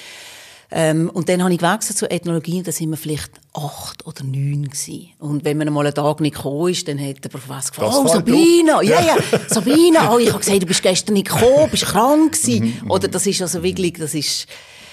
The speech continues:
Speaker 1: das sind wie, wie zwei Paar Schuhe gewesen. Das ist sehr unterschiedlich gewesen.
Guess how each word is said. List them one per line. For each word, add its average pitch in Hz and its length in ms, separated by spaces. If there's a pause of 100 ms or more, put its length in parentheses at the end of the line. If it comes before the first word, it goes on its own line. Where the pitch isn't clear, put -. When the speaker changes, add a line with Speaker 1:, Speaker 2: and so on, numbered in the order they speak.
(280)
Speaker 1:
das 156 180
sind 151 180
wie, 143 280
wie 143 180
zwei 139 280
Paar 139 180
Schuhe - 260
gewesen. 135 220
Das 147 180
ist - 160
sehr 135 240
unterschiedlich - 540
gewesen. - 180